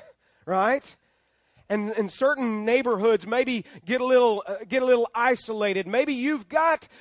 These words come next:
maybe you've got walls around your neighborhood. Maybe you've got protective gates, right? Do you know what I'm talking about? But there are also other places where there's great devastation. And I think that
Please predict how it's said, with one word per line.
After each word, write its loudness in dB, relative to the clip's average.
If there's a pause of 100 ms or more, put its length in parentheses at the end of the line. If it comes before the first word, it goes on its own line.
(120)
maybe 2
you've -2
got 4
walls 4
around 2
your -2
neighborhood. 0
Maybe 0
you've -2
got 2
protective -6
gates, 0
right? 2
Do -18
you -2
know 2
what 2
I'm 2
talking 2
about? 0 (540)
But -16
there 4
are 4
also 2
other 2
places -4
where 0 (160)
there's -2
great 0
devastation. -2
And 0
I 2
think -4
that 2